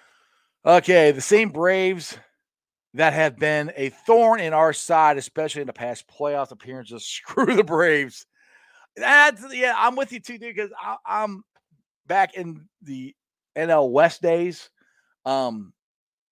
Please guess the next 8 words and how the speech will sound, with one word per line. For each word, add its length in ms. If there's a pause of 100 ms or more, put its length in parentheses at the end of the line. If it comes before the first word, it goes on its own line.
(200)
when 240
we 120
couldn't, 420 (220)
when 120
they 120
started 260
getting 200
hot, 300